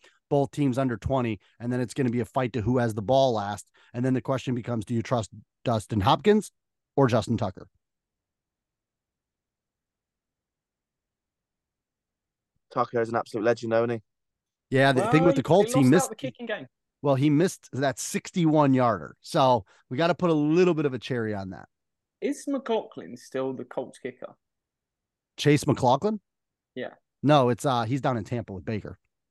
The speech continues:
Speaker 3: Uh, because whoever it is got a fifty-one, a fifty-three, and a fifty-three
Speaker 1: It's
Speaker 3: this
Speaker 1: Matt
Speaker 3: week.
Speaker 1: Gay. So that's the former Bucks kicker is now the Colts kicker, Matt Gay. But, Jack, go look at what they paid him in the offseason. So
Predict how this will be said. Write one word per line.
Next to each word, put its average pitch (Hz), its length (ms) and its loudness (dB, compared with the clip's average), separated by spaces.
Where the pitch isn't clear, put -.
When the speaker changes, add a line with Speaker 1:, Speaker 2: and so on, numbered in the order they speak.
Speaker 3:
Uh, 117 120 -18
because 165 260 -8
whoever 208 300 -2
it 170 100 -4
is 156 280 -6
got 139 100 -6
a 117 140 -8
fifty-one, 156 540 -2
a 127 60 -10
fifty-three, - 600 -10
and 147 220 -4
a 143 40 -8
fifty-three 127 920 -10
Speaker 1:
It's 123 160 -2
Speaker 3:
this 120 140 2
Speaker 1:
Matt 131 220 4
Speaker 3:
week. 110 100 -6
Speaker 1:
Gay. 110 460 2
So 123 200 -2
that's 104 180 -4
the 120 100 -4
former 156 340 4
Bucks 151 400 -2
kicker 123 340 -4
is 113 100 -4
now 120 180 -2
the 101 80 -6
Colts - 320 -4
kicker, 131 240 -6
Matt 113 260 0
Gay. 127 220 0
But, 185 220 6
Jack, 123 400 0
go 160 180 4
look 202 280 2
at 180 80 2
what 165 180 -2
they 143 160 -2
paid 147 340 -4
him 117 160 -6
in 104 80 -6
the 101 80 -6
offseason. - 600 -8
So 160 300 4